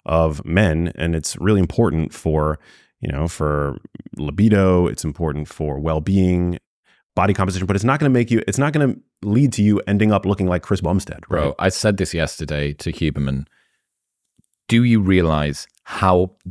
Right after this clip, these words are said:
Speaker 2: desperately hard I've tried for a decade and a half to become bulky?
Speaker 1: <laughs> Yeah.
Speaker 2: Like, I work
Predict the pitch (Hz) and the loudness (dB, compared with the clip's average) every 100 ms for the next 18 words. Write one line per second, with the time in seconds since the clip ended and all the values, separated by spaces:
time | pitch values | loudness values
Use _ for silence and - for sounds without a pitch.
0 | - 117 - - 92 95 - 85 76 67 | -2 0 0 -2 -2 -2 -2 -2 -4 -6
1 | - 85 85 - - 85 78 73 78 73 | -4 -2 -2 -4 -6 -4 -4 -6 -6 -4
2 | 80 - 80 78 82 78 - 76 - - | -4 -4 -4 -4 -4 -6 -6 -10 -8 -6
3 | 80 73 73 - 71 - _ _ 110 147 | -6 -4 -6 -8 -14 -16 _ _ 2 2
4 | 170 120 107 - 120 139 123 117 101 - | 2 2 0 2 2 4 4 2 0 -6